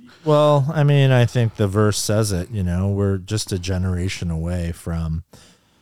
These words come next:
and we see it in our world and in culture. E-,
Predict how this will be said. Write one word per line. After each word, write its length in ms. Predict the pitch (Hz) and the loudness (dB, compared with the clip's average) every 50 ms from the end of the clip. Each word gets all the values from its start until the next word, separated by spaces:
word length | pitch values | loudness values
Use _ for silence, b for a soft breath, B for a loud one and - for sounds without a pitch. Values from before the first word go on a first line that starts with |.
| b b b b b b b | b b b b b b b
and 120 | - 120 123 | 0 4 4
we 100 | 131 123 | 4 4
see 280 | - - - 208 202 | 2 2 2 2 4
it 180 | 127 95 - - _ - | 2 2 0 -6 _ -6
in 140 | 120 120 110 | -2 0 2
our 200 | 107 107 104 104 | 2 4 2 2
world 460 | 101 123 143 131 98 85 92 - - - - - | 2 2 2 2 0 0 -4 -8 -12 -14 -6 -4
and 200 | 123 107 98 95 | -2 -2 0 0
in 160 | 90 90 90 | -2 -2 -4
culture. 560 | - - 90 85 87 - - 92 92 98 95 b b b b b b b b _ _ _ _ - | -4 -6 -6 -6 -6 -6 -6 -4 -4 -4 -6 b b b b b b b b _ _ _ _ -6
E-, 80 | 123 | -6